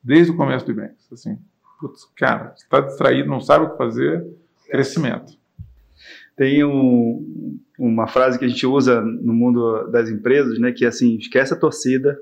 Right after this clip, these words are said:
Speaker 2: <laughs> e olha pra bola." Se você conseguir garantir que você vai ganhar o jogo, é, a torcida vem, não tem problema, né?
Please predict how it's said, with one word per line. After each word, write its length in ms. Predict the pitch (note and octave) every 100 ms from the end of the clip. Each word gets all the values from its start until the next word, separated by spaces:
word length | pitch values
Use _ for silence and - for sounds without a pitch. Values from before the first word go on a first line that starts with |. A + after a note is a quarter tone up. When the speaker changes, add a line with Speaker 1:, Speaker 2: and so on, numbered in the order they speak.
| - -
Speaker 2:
<laughs> 240 | - -
e 60 | C3
olha 240 | - D3
pra 160 | - C3+
bola." 320 | A#2 A2 - - - - - - -
Se 100 | B2+
você 180 | - D3
conseguir 420 | D#3 D3+ D3+ D3+
garantir 640 | D3+ D3 C#3 C#3 C3+ B2 A#2+
que 80 |
você 120 | - B2+
vai 320 | B2 B2+ B2
ganhar 300 | B2 B2 B2+
o 100 | B2
jogo, 600 | B2 C#3 D3+ A#2 A#2 -
é, 500 | A#2+ A#2 A#2 A2+ A#2+ D3+
a 100 | D3
torcida 360 | D3 - D#3
vem, 240 | C3+ A#2 G#2+
não 140 | B2+ B2
tem 120 | C#3+
problema, 400 | C#3+ A#2 A2+ G#2+
né? 180 | A2+